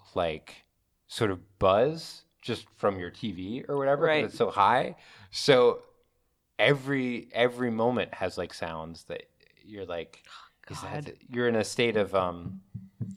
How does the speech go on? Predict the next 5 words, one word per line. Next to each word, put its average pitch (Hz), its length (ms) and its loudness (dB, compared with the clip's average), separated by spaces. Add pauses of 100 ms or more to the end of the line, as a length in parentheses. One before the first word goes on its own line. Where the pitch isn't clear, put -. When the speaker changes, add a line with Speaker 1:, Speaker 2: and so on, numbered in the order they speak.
(640)
Speaker 1:
uh, 98 160 -6
someone 117 300 0
described 101 440 0
this, 98 320 -4 (260)
describing 95 560 -4